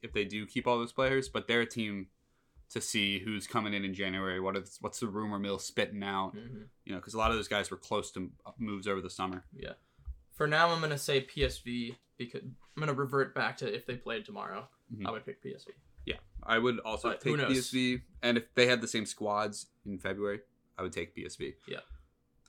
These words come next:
Speaker 1: Salzburg and Roma
Speaker 2: This
Speaker 1: is
Speaker 2: is a fun one.
Speaker 1: the last matchup of the Europa League playoffs,
Speaker 2: So this is a,
Speaker 1: knockout
Speaker 2: this is a surpri-,
Speaker 1: playoffs.
Speaker 2: the underrated juicy tie,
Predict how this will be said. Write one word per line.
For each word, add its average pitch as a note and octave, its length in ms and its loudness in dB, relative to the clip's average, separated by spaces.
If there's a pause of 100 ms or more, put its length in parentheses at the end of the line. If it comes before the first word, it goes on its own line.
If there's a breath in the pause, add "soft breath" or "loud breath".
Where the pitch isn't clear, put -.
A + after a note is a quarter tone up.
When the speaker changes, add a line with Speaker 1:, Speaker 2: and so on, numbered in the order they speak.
(200)
Speaker 1:
Salzburg C#3 800 4
and B2+ 320 2
Roma A#2 580 6
Speaker 2:
This G#2+ 80 -2
Speaker 1:
is G#2 180 4
Speaker 2:
is D3+ 120 2
a - 20 2
fun A#2 240 -2
one. A2 380 -8
Speaker 1:
the G#2+ 280 -4
last G#2 440 6
matchup G2+ 480 2
of G2+ 220 0
the G2 360 6
Europa G#2+ 360 2
League G#2 340 0
playoffs, D3+ 880 6
Speaker 2:
So - 120 -10
this F#3 80 -2
is - 0 -
a, G#3 80 8
Speaker 1:
knockout C3+ 400 10
Speaker 2:
this F3+ 80 -4
is F#3+ 100 2
a - 20 8
surpri-, A#2+ 40 8
Speaker 1:
playoffs. A2+ 340 4
Speaker 2:
the C#3+ 400 0
underrated C#3+ 720 0
juicy A#2 300 -12
tie, - 220 -12